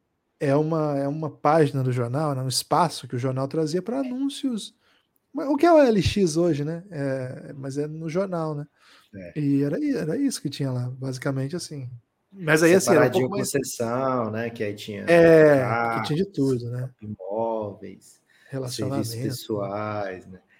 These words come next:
Speaker 2: E assim,
Speaker 1: É.
Speaker 2: no, na, na minha infância e adolescência, Guilherme, era quarenta páginas os classificados do Diário do Nordeste, né? Que é o grande jornal aqui do, de Fortaleza.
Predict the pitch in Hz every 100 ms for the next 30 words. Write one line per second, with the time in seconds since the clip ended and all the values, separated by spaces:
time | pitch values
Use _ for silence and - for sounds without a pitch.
0 | _ - 135 139 - 131 113 113 120 131
1 | 156 143 131 127 - 120 120 123 110 110
2 | - 110 - 110 107 101 113 131 165 139
3 | 101 95 98 104 117 117 _ _ _ _
4 | - 98 95 - - 92 123 107 92 92
5 | 92 - 95 - - 101 95 95 98 98
6 | 98 98 92 95 92 95 - 92 90 92
7 | 95 95 95 95 90 90 92 90 90 87
8 | _ - - 95 - 98 92